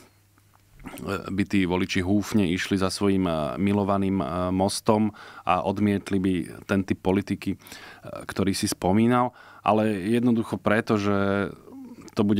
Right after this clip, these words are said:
menej integrovaná maďarská strana. Mne sa stále zdá, že je vnímaná stále ako v nejakej miere, hm, povedzme, že nejaké iné S M K, proste maďarská strana a bodka a, a jej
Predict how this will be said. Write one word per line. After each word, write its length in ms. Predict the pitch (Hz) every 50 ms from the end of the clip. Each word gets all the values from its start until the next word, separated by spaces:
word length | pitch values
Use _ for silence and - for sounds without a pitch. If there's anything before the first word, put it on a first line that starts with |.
| 104
menej 320 | 104 113 117 113 110 104 82
integrovaná 640 | 104 110 101 - 104 98 98 98 95 95 98 95 95
maďarská 400 | 92 95 95 92 90 - - 92
strana. 240 | - - 98 92
Mne 160 | 90 92 92 -
sa 80 | 104
stále 320 | 92 - - 107 101 101 98 92
zdá, 260 | 90 98 95 98 98
že 320 | 95 90 92 101 98 98
je 80 | 98 92
vnímaná 640 | 98 98 101 104 104 104 101 101 101 101 98 95 - - - - - - -
stále 480 | - 95 - - - 98 98 101 101 95
ako 480 | - 87 - - 98 95 87 76 -
v 160 | - 95 98 104
nejakej 320 | 104 104 101 - 107 98
miere, 540 | 95 95 92 92 92 95 98 92 90 - _ _ -
hm, 400 | - - 78 76 - - - - -
povedzme, 260 | 110 110 104 90 92
že 140 | 87 90 92
nejaké 240 | 98 104 110 - 104
iné 400 | 73 90 101 104 98 92 87 85
S 140 | 90 - -
M 160 | 85 76 73
K, 160 | - 82 78 76
proste 300 | - - - - - 90
maďarská 480 | 82 87 101 98 87 - - - 82
strana 340 | - - - - 92 98 92 - - - - - - - -
a 240 | - - - - 87
bodka 420 | 90 123 147 147 - - 143 127 113
a, 120 | 82 92 95 87
a 120 | - - 95
jej 400 | 95 95 95 92 90 80 -